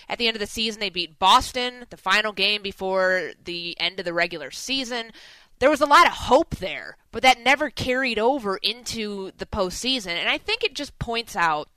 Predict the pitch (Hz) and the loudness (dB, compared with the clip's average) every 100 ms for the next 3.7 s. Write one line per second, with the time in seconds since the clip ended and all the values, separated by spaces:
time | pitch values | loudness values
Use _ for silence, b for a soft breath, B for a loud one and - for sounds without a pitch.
0 | b b b b b b b 254 320 370 | b b b b b b b -4 0 0
1 | 294 247 240 208 190 165 175 170 170 165 | 0 -2 -2 -4 -2 0 -2 -6 -6 -6
2 | 147 139 180 180 226 170 190 277 269 240 | -8 -10 -14 -12 -6 -4 -2 -2 -2 -10
3 | 220 196 156 156 180 233 | -10 -12 -8 -6 -6 -6